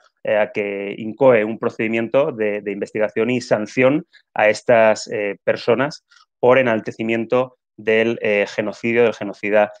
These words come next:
Stalin. Nosotros no nos vamos a quedar quietos, vamos a exigir todas las responsabilidades, vamos a depurar todas las responsabilidades y vamos a llegar hasta el final. Las responsabilidades políticas que ha tenido Joan Ribó,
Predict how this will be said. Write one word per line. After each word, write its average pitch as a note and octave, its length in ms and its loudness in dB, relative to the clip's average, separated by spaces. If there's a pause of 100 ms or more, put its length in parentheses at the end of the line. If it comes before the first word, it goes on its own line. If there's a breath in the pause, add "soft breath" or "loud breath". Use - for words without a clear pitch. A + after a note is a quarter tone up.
(120)
Stalin. F#2+ 460 -2
Nosotros A#2 300 -6
no B2+ 80 0
nos A#2 100 -4
vamos A2 240 0
a G#2+ 60 0
quedar G2 240 -2
quietos, C3 280 -2
vamos A2 280 0
a G#2 320 4
exigir - 540 -4
todas A2 200 6
las G2+ 120 4
responsabilidades, G#2 760 0
vamos A2+ 180 -4
a G#2 60 0
depurar G#2 400 0
todas A#2+ 120 2
las G#2+ 100 2
responsabilidades G2+ 580 -2
y A#2 40 4
vamos G#2+ 160 0
a G#2 40 0
llegar G#2+ 160 4
hasta - 160 -2
el - 60 -12
final. A2 320 -2 (340 loud breath)
Las A#2 120 2
responsabilidades A#2 800 2
políticas B2+ 600 4
que A#2+ 100 2
ha G#2+ 40 4
tenido A2 420 0 (560)
Joan B2+ 200 4
Ribó, B2 440 4